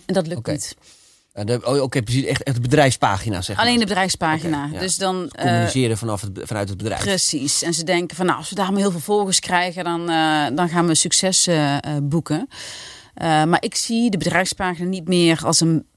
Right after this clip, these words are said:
Speaker 1: prima basis,
Speaker 2: Mhm.
Speaker 1: eh, pagina op LinkedIn. Maar de medewerkers, die moeten de organisatie uitdragen.
Speaker 2: Oké.
Speaker 1: De medewerkers zijn gewoon mega succesvol. En dat is natuurlijk wel logisch, hè?
Speaker 2: Ja.
Speaker 1: Want we hebben v-, we hebben veel meer vertrouwen in personen dan in merken of bedrijven.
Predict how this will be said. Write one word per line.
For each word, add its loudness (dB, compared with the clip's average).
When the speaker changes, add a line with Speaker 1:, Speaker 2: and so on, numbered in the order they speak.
Speaker 1:
prima 2
basis, 2
Speaker 2:
Mhm. -8
Speaker 1:
eh, -6
pagina 2
op 0
LinkedIn. 2
Maar 2
de 0
medewerkers, 2
die 4
moeten -2
de 0
organisatie 0
uitdragen. -2
Speaker 2:
Oké. -6
Speaker 1:
De -6
medewerkers 0
zijn 4
gewoon 2
mega 2
succesvol. -2
En -8
dat -4
is 0
natuurlijk 0
wel 4
logisch, 0
hè? 2
Speaker 2:
Ja. -6
Speaker 1:
Want 0
we 2
hebben 4
v-, -4
we -2
hebben 4
veel 6
meer 6
vertrouwen 2
in 4
personen 0
dan 0
in 2
merken 0
of -10
bedrijven. -8